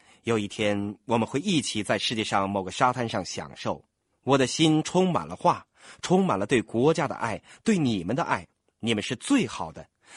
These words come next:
你们可以找到想和你一样的人。你们都很美丽，很特殊，你们都有梦想，上天已经给予你们能力。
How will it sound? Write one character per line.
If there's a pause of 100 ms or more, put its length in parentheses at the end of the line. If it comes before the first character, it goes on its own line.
你
们
可
以
找
到 (120)
想
和
你
一
样
的
人。 (640)
你
们
都
很
美
丽，
很
特
殊， (180)
你
们
都
有
梦
想， (300)
上
天
已
经
给
予
你
们
能
力。